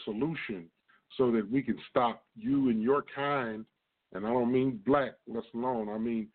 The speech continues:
you and your bloods, you and your, um, vice lords, uh, from dying in here. Let's be a part of that and, and, and making everybody go through some kind of,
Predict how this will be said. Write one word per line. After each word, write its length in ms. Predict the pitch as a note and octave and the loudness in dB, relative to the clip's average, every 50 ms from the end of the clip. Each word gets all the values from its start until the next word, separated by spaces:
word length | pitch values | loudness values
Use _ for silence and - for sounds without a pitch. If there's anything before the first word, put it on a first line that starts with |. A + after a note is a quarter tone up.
| _ - - - _ _ | _ -20 -20 -20 _ _
you 260 | - G#2+ C3+ C#3 C3+ C3+ | -2 0 2 4 4 4
and 140 | C3 B2+ | 4 4
your 280 | B2 B2+ C3 C3 C3+ C3 | 4 4 4 2 2 -2
bloods, 640 | - - A2 A2+ C3 D3 C#3+ C3+ C3+ C3+ C#3 B2+ A#2 | -4 -8 -8 -4 0 0 2 2 0 -2 -2 -4 -6
you 280 | G#2+ A#2 C3 C#3 C#3 C3 | -10 -10 -8 -6 -4 -4
and 160 | C3 C3 C3 | -4 -6 -6
your, 400 | C3 B2+ B2 B2+ B2+ B2+ B2 B2 - _ _ _ _ _ - | -4 -4 -4 -4 -4 -4 -6 -8 -14 _ _ _ _ _ -8
um, 540 | A#2+ A2+ A2 G#2+ G#2+ G2+ G2+ G#2+ G#2+ - - - | -6 -4 -4 -4 -6 -6 -8 -10 -12 -10 -4 2
vice 240 | B2+ C3+ C#3+ C#3 C3+ - C3+ | 4 4 4 4 2 -2 -4
lords, 340 | B2+ A#2+ A#2 A2+ A2+ A2+ A2 _ _ _ _ _ _ _ _ - | -4 -2 0 0 0 -2 -4 _ _ _ _ _ _ _ _ -8
uh, 140 | A2 A2 G#2 - | -6 -6 -4 -2
from 300 | - B2 A2+ G#2+ G#2 - A2 - - G2 | 0 0 0 0 -2 -6 -10 -14 -6 0
dying 540 | - C3+ D#3+ G3 G#3+ G3+ D#3+ B2+ F#2+ D#2 D2+ - _ _ _ _ _ _ _ _ - | 2 4 4 4 4 2 0 -2 -8 -14 -20 -20 _ _ _ _ _ _ _ _ -4
in 160 | C3 A#2+ A2 | -4 -4 -2
here. 240 | F2+ A2+ A2+ G#2 G2 | -2 -2 -2 0 0
Let's 160 | A2 C#3+ D3 C3+ | 0 0 -2 -2
be 140 | C3 D3+ C#3+ | -2 -2 -2
a 40 | C#3 | -2
part 280 | - - D#3+ D3+ C#3 C3+ | 0 2 2 2 2 2
of 80 | A#2 | 0
that 260 | C3 D#3 E3 - - - _ _ _ _ _ - | -2 0 0 -2 -4 -6 _ _ _ _ _ -10
and, 220 | B2 B2 A#2+ A2+ A2+ - | -6 -4 -4 -4 -6 -6
and, 300 | - A#2 A2 G#2 G2+ G2 - - _ _ _ _ _ _ _ _ _ _ | -6 -6 -6 -6 -8 -12 -16 -20 _ _ _ _ _ _ _ _ _ _
and 540 | - A2+ A2+ G#2+ G#2 G2 F#2+ F#2+ G2 F#2+ G2+ | -10 -6 -4 -4 -4 -4 -6 -8 -8 -4 0
making 360 | A#2+ C#3+ D3 - C#3 C3 C3 | 0 0 0 -2 -6 -4 -2
everybody 440 | C#3+ C#3+ D3+ C#3 B2+ C#3+ C3+ C3 C3 | -2 0 0 -2 -4 -4 -4 -4 -4
go 220 | B2 B2+ C#3 C#3 C#3 | -2 0 0 0 -2
through 360 | - C#3+ C#3+ C#3 C3+ C3 B2 _ _ _ _ _ _ - | -2 -6 -6 -4 -4 -6 -8 _ _ _ _ _ _ -10
some 160 | - D3+ D3 D3 | -6 -6 -6 -6
kind 460 | - - C#3+ C#3 C#3 C3+ C3+ C3 B2+ | -6 -4 -2 -2 0 -2 -2 0 0
of, 300 | A#2 A2+ A2 G#2+ G#2 | 0 0 0 -2 -4